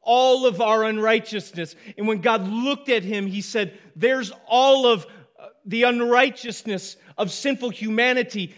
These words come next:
And God the Father judged his Son. And his wrath was satisfied. And in that same moment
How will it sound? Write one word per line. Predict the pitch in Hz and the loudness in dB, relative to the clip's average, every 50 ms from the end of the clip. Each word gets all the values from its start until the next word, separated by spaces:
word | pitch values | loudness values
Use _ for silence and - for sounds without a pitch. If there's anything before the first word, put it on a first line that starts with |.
| - 180 - | -20 -16 -10
And | - 208 208 | -8 -6 -2
God | 160 240 247 247 196 | 0 0 0 0 -2
the | 226 | -6
Father | 180 - - 254 240 233 196 226 214 | -6 -6 -4 -4 -2 -2 -2 -2 -4
judged | 170 147 131 131 143 156 185 254 262 269 262 208 208 190 - - | -4 -8 -12 -14 -12 -2 2 2 4 4 2 0 -6 -12 -12 -10
his | 240 233 - | -10 -8 -8
Son. | - - - 262 254 233 208 175 135 123 - _ _ _ _ _ _ _ _ _ _ _ _ _ _ _ _ _ _ _ _ _ _ _ _ _ _ _ _ _ _ _ _ _ _ _ _ _ _ _ _ _ _ _ _ _ _ _ _ _ _ _ _ _ _ _ _ _ _ _ | -8 -6 -4 -2 0 0 -2 -2 -6 -8 -14 _ _ _ _ _ _ _ _ _ _ _ _ _ _ _ _ _ _ _ _ _ _ _ _ _ _ _ _ _ _ _ _ _ _ _ _ _ _ _ _ _ _ _ _ _ _ _ _ _ _ _ _ _ _ _ _ _ _ _
And | - 139 | -14 -12
his | 160 165 131 | -12 -12 -10
wrath | 139 156 180 190 196 190 - | -6 -2 -2 -2 -2 -4 -8
was | 170 170 - | -14 -14 -14
satisfied. | - - 214 190 196 185 185 - - - 165 143 131 110 92 87 _ _ _ _ _ _ _ _ _ _ _ _ _ _ _ _ _ _ _ _ _ _ 381 381 381 392 392 392 381 381 381 381 381 _ _ _ _ _ _ _ _ _ _ _ _ _ - 147 | -14 -12 -10 -10 -10 -10 -12 -14 -14 -12 -10 -8 -8 -8 -10 -14 _ _ _ _ _ _ _ _ _ _ _ _ _ _ _ _ _ _ _ _ _ _ _ _ _ _ _ _ _ _ _ _ _ _ _ _ _ _ _ _ _ _ _ _ _ _ -14 -8
And | 175 208 240 | -4 -2 -2
in | 254 | 0
that | 247 240 233 - | 0 -2 -2 -4
same | - - - 277 262 262 240 | -8 -4 -2 -2 0 0 0
moment | 226 226 240 254 247 220 170 143 - - - - | 0 0 2 0 0 0 -4 -6 -10 -16 -20 -20